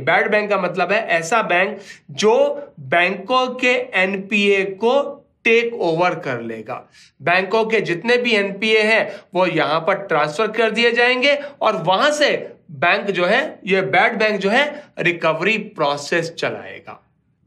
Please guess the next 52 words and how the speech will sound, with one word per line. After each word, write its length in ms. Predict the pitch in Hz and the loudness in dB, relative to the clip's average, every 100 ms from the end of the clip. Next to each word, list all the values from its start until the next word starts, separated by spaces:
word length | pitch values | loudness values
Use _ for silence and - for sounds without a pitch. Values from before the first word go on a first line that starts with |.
| _ _ _ 151 | _ _ _ -2
यानी 300 | 160 185 196 | 0 2 0
कि 140 | 247 | 0
बैंक, 500 | - 160 190 269 - - | 0 0 0 -2 -8 -4
क्योंकि 400 | 220 220 277 269 - - _ - | -4 0 0 -2 -6 -18 _ -2
जब 160 | 214 208 - | -2 -2 0
बैंक 280 | 185 202 202 | 0 0 2
कोई 240 | 214 214 196 | 2 2 0
लोन 300 | 185 196 226 | 2 2 2
जब 180 | 214 - | 0 -2
एनपीए 340 | 185 190 226 269 | -2 -2 0 2
हो 120 | 196 | 2
जाता 340 | 170 143 156 | 0 0 0
है 200 | 165 220 - - - | 0 -2 -8 -10 -2
तो 100 | 240 | 0
बैंकों 420 | 160 160 185 226 | 0 -2 0 0
के 60 | 262 | 0
लिए 80 | |
बहुत 140 | 220 214 | 0 0
बड़ी 120 | 233 | 0
समस्या 440 | 226 214 208 269 | 0 -2 0 -2
बढ़ 180 | 202 175 | 0 -2
जाती 300 | 147 127 131 | -2 -4 -4
है, 40 | 147 | -4
बैंकों 240 | 185 226 | 0 0
का 140 | 233 | 0
काम 100 | 240 | 0
बहुत 140 | 208 226 | 0 2
ज्यादा 200 | 240 247 | 2 2
बढ़ 180 | 196 233 | 2 0
जाता 300 | 202 143 143 | 0 0 -2
है 80 | 143 | -2
क्योंकि 220 | 170 175 | -2 -2
बैंक 200 | 165 165 | -2 0
को 80 | 170 | -2
रिकवरी 380 | 160 165 180 | 0 0 0
प्रोसेस 400 | 185 165 160 185 | 0 0 0 -4
करना 280 | - 165 170 | -4 -2 0
है, 180 | 170 165 - - 160 | -2 -4 -10 -8 -2
बैंक 200 | 190 190 | -2 0
अपना 280 | 175 185 185 - - | -4 0 -2 -4 -4
नॉर्मल 420 | 151 151 208 262 | 0 2 2 0
काम 240 | 254 247 247 | 2 0 0
करे 240 | 262 269 | 0 2
या 140 | 233 202 | 2 0
रिकवरी 420 | 156 151 147 214 | 0 -2 0 0
प्रोसेस 480 | 196 202 196 226 220 | 2 2 2 -2 0
करे, 320 | 220 226 233 - _ _ _ _ | 0 0 -4 -12 _ _ _ _
बहुत 220 | 180 175 165 | 0 0 0
सारी 120 | 180 | -2
समस्याएं 440 | 175 170 202 202 | -2 -2 0 2
आती 300 | 202 196 208 | 2 0 -4
हैं। 180 | 202 | -4